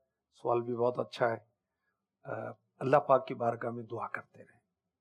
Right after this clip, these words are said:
دعا مومن کا ہتھیار ہے، اور اپنے علم پر عمل کے لیے اپنے اساتذہ کو دیکھیں۔ اس کے لیے بہتر نیک اعمال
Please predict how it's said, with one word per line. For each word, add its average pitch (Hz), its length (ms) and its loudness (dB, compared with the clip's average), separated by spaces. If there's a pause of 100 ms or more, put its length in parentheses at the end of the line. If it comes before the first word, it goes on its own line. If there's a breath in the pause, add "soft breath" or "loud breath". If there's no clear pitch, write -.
(1120)
دعا 131 300 6
مومن 123 360 0
کا 123 200 -4
ہتھیار 117 380 4
ہے، - 120 -14 (1160)
اور 110 220 -4 (500)
اپنے - 280 -8 (100)
علم 170 220 2
پر 170 240 4
عمل 156 220 2
کے 156 180 -6
لیے 139 320 -2 (760)
اپنے 147 280 -4 (120)
اساتذہ 127 580 2
کو 123 80 -8
دیکھیں۔ 113 360 -12 (920)
اس - 160 -12
کے 170 140 0
لیے 160 300 4 (140)
بہتر 135 480 4
نیک 151 380 -2
اعمال 131 540 6